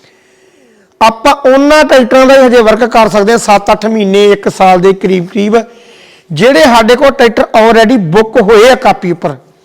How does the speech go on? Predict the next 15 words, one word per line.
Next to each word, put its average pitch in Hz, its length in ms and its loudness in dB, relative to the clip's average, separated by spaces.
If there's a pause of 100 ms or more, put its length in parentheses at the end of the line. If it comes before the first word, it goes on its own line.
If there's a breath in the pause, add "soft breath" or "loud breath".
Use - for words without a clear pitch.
(600 soft breath)
ਕਿਉਂਕਿ 254 240 -2
ਕਿਸਾਨ 220 480 0
ਭਰਾ 226 220 0
ਬੜੀ 202 220 0
ਬੜੀ 202 200 0 (100)
ਦੂਰੋਂ 185 320 0
ਟਰੈਕਟਰ 196 240 0
ਸਾਡੇ 196 160 0
ਕੋਲ 196 140 -2
ਬੁੱਕ 185 240 -6
ਕਰਾ 180 260 0
ਕੇ 170 120 -2
ਗਏ 170 240 -2
ਆ। 160 100 -6 (2500 soft breath)
ਆਪਣਾ 247 420 0